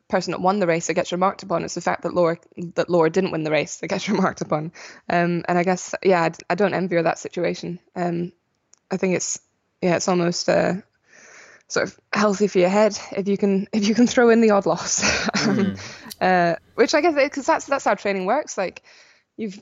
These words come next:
Speaker 1: you've got to be suppressed, and sometimes you still need the race experience. Um, but focus on the fact that, um, like, your taper comes up, uh, in, in a month's time, or it comes up for, for nationals or, um, for a World Cup or whatever. And I guess that I'm saying this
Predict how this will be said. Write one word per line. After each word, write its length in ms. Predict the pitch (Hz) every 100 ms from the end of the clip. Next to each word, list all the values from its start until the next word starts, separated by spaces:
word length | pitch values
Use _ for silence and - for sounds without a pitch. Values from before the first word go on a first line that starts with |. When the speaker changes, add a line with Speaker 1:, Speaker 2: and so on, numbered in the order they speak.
| -
Speaker 1:
you've 140 | 214
got 160 | 220 214
to 100 | 247
be 100 | 262
suppressed, 520 | 254 - 208 - -
and 140 | 202
sometimes 400 | 190 220 208 196
you 60 | 185
still 180 | - 208
need 160 | 185
the 80 | 175
race 220 | 180 208
experience. 720 | - - 170 160 185 - - -
Um, 400 | 185 185 185 - _ _
but 300 | - 180 -
focus 320 | - 190 185
on 100 | 175
the 60 | 180
fact 360 | 180 180 - -
that, 180 | 180
um, 400 | 180 170 170 170 - _ _ _ -
like, 180 | 180 -
your 100 | 175
taper 300 | - 185 175
comes 260 | - 175
up, 300 | 180 165 - - _ -
uh, 380 | 175 170 165 170 196 _
in, 220 | 175 175 -
in 100 | 175
a 40 |
month's 240 | 170 165 -
time, 240 | - 220
or 20 |
it 80 | 180
comes 180 | 190 185
up 140 | 175
for, 240 | - 180 190
for 160 | -
nationals 480 | 220 240 - 185 175
or, 160 | 175 180 - - - _
um, 240 | 196 185 185
for 120 | 190
a 40 | 175
World 220 | 190 185
Cup 220 | 240 -
or 20 |
whatever. 280 | 190 180 170
And 380 | - 185 180 180 - _ _ _ -
I 120 | 196
guess 180 | 185 -
that 240 | 175 - _ _ _ _ _ _ _ _ -
I'm 100 | 190
saying 260 | - 214 190
this 260 | 180 -